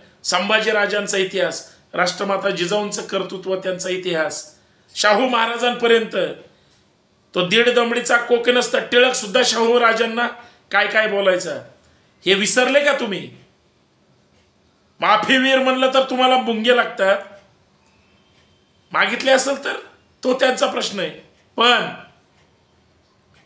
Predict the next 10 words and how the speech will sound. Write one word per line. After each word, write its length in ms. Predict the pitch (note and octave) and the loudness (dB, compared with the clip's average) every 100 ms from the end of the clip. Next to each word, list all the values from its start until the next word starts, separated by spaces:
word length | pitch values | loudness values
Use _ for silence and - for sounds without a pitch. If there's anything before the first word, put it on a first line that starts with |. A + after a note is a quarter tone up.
| _ _ _ _ _ _ _ _ _ | _ _ _ _ _ _ _ _ _
कोश्यारी 420 | F#3+ A3+ C#4 C#4 | 0 2 2 0
कसं 260 | C#4+ C#4 C#4+ | 2 2 4
काय 200 | C#4+ C#4 | 4 4
बोलू 220 | C4+ C4+ | 4 0
शकतो? 720 | B3+ A#3+ - F#3+ D3+ - - _ _ _ _ _ _ _ _ _ _ _ _ _ _ _ - | -2 -4 0 0 0 -6 -16 _ _ _ _ _ _ _ _ _ _ _ _ _ _ _ -2
एक 180 | A#3 A#3+ | -2 0
घटनात्मक 520 | G#3+ G#3+ B3 A#3+ C4+ | -2 0 0 2 2
पदावर 380 | - A#3 C4 B3 | 2 4 4 4
बसलेला 400 | A#3+ - C4 B3+ | 0 2 2 2
माणूस, 600 | B3+ C#4 C4 - - | -2 -2 -2 -4 -8